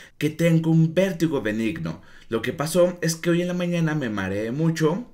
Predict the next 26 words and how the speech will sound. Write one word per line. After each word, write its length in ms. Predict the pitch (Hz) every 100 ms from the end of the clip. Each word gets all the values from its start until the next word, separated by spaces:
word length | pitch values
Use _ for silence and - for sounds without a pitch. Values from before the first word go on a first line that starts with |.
| -
y 180 | 127 123
creo 320 | 151 180 185
que 80 | 156
sigo 260 | 156 139
un 140 | 139 123
poco 240 | 123 127
aturdido, 640 | 123 101 90 85 92 82 -
así 200 | - -
que 120 | 156
también 480 | 160 135 139 151 143
perdóname 500 | 120 107 107 98 80
por 220 | 85 78
eso. 280 | - - - - - -
Pero 180 | 202 220
bueno, 320 | 185 165 - - - -
en 160 | - 180
fin, 260 | 175 165
vamos 300 | 170 180 180
a 60 | 165
tratar 280 | 120 127 123
de 120 | 117
resolver 500 | 101 98 92 95 95
el 140 | 90
problema. 500 | 82 78 80 82 82
Y 60 | 101
dice, 580 | 113 113 123 113 107